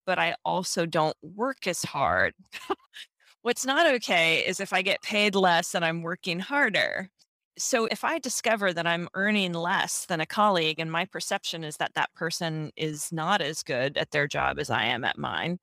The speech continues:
my options are to, one, go ask for a raise,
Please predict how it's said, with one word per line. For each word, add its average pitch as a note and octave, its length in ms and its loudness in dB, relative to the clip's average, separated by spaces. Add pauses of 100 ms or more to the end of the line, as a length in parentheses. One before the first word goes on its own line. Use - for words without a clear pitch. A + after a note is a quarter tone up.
(540)
my F#3+ 260 0
options G3 560 -2
are D3+ 560 2 (920)
to, F3 380 -2
one, F3 440 0
go D#3+ 160 -2
ask D3+ 260 0
for D#3 220 -2
a C#3+ 40 -2
raise, - 600 -2